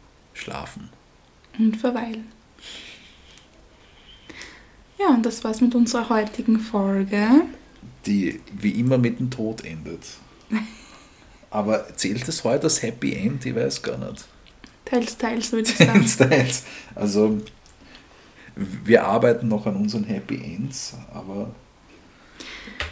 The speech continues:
Speaker 2: Zumindest für die Belustigung können wir sicher sorgen, wenn ihr nämlich die übergroße Nase vom Ferdinand sehen möchtet.
Speaker 1: <laughs>
Speaker 2: Dann haben wir wie immer Bilder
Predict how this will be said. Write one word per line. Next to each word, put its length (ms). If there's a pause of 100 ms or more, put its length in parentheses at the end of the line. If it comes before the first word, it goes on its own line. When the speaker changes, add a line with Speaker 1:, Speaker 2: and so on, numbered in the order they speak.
Speaker 2:
Zumindest 480
für 180
die 140
Belustigung 760
können 320
wir 80
sicher 320
sorgen, 800
wenn 460
ihr 420 (720)
nämlich 540
die 280
übergroße 880
Nase 600 (140)
vom 340
Ferdinand 760
sehen 380
möchtet. 600 (340)
Speaker 1:
<laughs> 340
Speaker 2:
Dann 320
haben 240
wir 160
wie 200
immer 540 (640)
Bilder 600